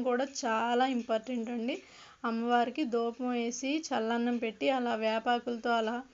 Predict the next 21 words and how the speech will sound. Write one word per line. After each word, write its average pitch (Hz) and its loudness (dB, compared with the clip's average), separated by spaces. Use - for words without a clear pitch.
చేసుకుంటే 240 0
చాలా 233 0
మంచిదండి. 226 -4
ముత్యాలమ్మ 247 2
తల్లి 233 -2
అంటే 226 0
అలా 240 0
మూడు 226 -2
రాళ్ళు 226 0
తీసుకుని 247 -4
శుభ్రంగా 240 -4
కడిగి 226 -2
పసుపు 233 -4
రాసి 240 -2
అలా 240 0
కుంకుమతో 240 0
అలంకరించుకొని 233 2
మూడు 240 2
తోరణాల్లా 233 0
కట్టి 233 -4
అలా 226 2